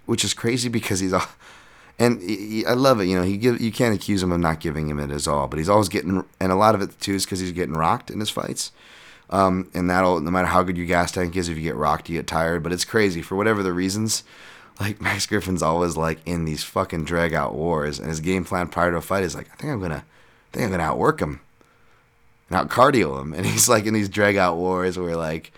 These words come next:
he's almost getting <laughs> finished in the third. I'm like, "That's your game plan?" Um, but he, he does work his ass off, uh, but he's a big boy, uh, which is part of the reason why he fought at middleweight a lot on the regional scene, although a lot of that is 'cause he couldn't get fights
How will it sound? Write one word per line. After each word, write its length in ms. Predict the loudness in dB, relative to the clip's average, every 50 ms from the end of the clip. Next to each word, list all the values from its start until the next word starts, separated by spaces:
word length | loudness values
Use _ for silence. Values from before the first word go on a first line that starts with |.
| -20 -20 -20 -20 -20 -18 -10
he's 200 | -6 -4 0 2
almost 280 | 2 4 4 2 2 2
getting 200 | 2 0 0 0
<laughs> 100 | -2 -2
finished 400 | -2 2 4 6 6 6 4 4
in 60 | 2
the 100 | 2 0
third. 320 | 0 -2 -2 -2 -2 -2
I'm 100 | -4 -6
like, 140 | -8 -8 -8
"That's 160 | -8 -10 -6
your 120 | -6 -6 -6
game 260 | -6 -10 -8 -8 -6
plan?" 320 | -6 -6 -4 -4 -4 -4 -6 _ _ -20 -20 -20 -20 -20 -20 -20 -20 _ _ -4
Um, 420 | 0 0 2 2 2 0 0 -2 -2
but 280 | 0 0 0 0 -4
he, 260 | -6 -6 -6 -4 -4 -4
he 60 | -2
does 220 | -2 -2 -2 -2
work 160 | -2 -6 -6
his 140 | -6 -4 -4
ass 240 | -2 -2 -2 -2 -2
off, 360 | -2 -2 -4 -4 -6 -12 -20 -12
uh, 80 | -10 -8
but 140 | -6 -4 -4
he's 120 | -4 -4
a 60 | -6
big 200 | -8 -8 -8 -8
boy, 320 | -8 -8 -6 -6 -6 -8 -10 -14 _ _ _ _ -16 -14
uh, 400 | -12 -12 -12 -12 -14 -14 -14 -14 -16 -18 -20 _ _ _ _ _ _ _ _ _ _
which 200 | -6 -6 -4 -4
is 80 | -6 -8
part 300 | -10 -6 -4 -4 -2 -2
of 40 | -2
the 80 | 0
reason 260 | 0 0 0 2 0
why 120 | 0 0 0
he 60 | -2
fought 240 | -2 0 0 0 0
at 60 | 0
middleweight 360 | -2 -2 -2 -2 -2 -2 -2
a 40 | 0
lot 140 | 0 0 0
on 60 | 0
the 80 | -2 -2
regional 340 | -2 -4 -4 -4 -4 -4 -2
scene, 280 | -2 -2 -2 -2 -2
although 280 | -2 0 0 2 2 2
a 20 |
lot 180 | 4 4 4 4
of 80 | 2 2
that 140 | 0 -2
is 100 | -2 -6
'cause 140 | -8 -10 -10
he 60 | -10
couldn't 180 | -8 -10 -10 -10
get 160 | -10 -14 -14
fights 440 | -8 -6 -6 -6 -6 -8 -12 -12 -12